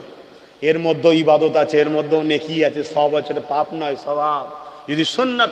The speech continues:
তরিকায় তুমি একে অপরে এক জায়গায় হও, আর সুন্নাতের বাইরে গেলে ওই বিবি তখন তোমার জন্য গজব হয়ে দাঁড়াবে, ওই স্বামী তখন তোমার জন্য গজব হয়ে দাঁড়াবে, রহমত আর থাকবে না। তখন তুমি বলবে, "হুজুর, এ তো বিয়ে করে আর এক জ্বালায় পড়লাম।" জ্বালা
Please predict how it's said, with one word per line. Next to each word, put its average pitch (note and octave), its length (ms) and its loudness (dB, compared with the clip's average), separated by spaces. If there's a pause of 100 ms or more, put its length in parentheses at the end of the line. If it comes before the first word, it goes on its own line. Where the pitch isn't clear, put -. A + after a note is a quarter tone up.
তরিকায় F#3+ 360 -2
তুমি E3+ 220 -2
একে E3 240 2
অপরে D3+ 320 4
এক D3 140 2
জায়গায় C#3+ 260 0
হও, B2 260 4 (380)
আর C#3 100 -2
সুন্নাতের C#4 640 4
বাইরে B3 320 4
গেলে B3 420 4 (500)
ওই F3 160 0
বিবি F#3+ 320 -2
তখন F#3 340 2
তোমার F3+ 240 -4
জন্য E3+ 280 -4
গজব D#3+ 300 0
হয়ে D#3 120 0
দাঁড়াবে, A2 540 -8 (460)
ওই F3 140 2
স্বামী G#3+ 380 2
তখন G#3+ 320 2
তোমার G3+ 220 2
জন্য G3+ 180 0 (120)
গজব G3 280 2
হয়ে F#3+ 180 4
দাঁড়াবে, F3 380 2
রহমত F3 380 0
আর F3 140 4
থাকবে C3+ 320 -4
না। A2 120 -6 (400)
তখন G3 280 2
তুমি G3+ 220 0
বলবে, F#3 380 2
"হুজুর, F#3+ 600 2 (500)
এ D#3+ 40 -12
তো E3+ 100 0
বিয়ে E3+ 280 0
করে F3 200 2
আর D#3+ 180 2
এক F3+ 200 2
জ্বালায় D3 400 0
পড়লাম।" C#3 340 -2
জ্বালা D#3 460 4